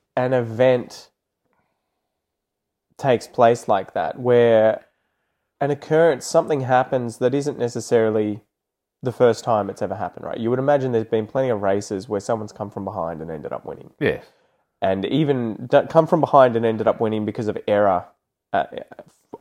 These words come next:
Speaker 1: on the people in front who've screwed up. But it hasn't necessarily entered the linguistic, you know, arena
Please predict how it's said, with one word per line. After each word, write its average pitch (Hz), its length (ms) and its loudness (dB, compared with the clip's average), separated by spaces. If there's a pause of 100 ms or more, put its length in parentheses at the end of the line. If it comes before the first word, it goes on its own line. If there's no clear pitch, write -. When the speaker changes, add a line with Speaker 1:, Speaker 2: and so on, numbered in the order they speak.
(120)
Speaker 1:
on 120 200 0
the 110 60 -6
people 117 260 -2
in 101 160 -2
front 101 440 -2
who've 117 220 -6
screwed 110 320 0
up. 117 220 4
But 127 100 4
it 113 120 2
hasn't 143 320 2
necessarily 127 840 0
entered 120 440 -2
the 110 100 0
linguistic, 110 1160 -4 (640)
you 120 140 -4
know, 110 180 2
arena 117 600 2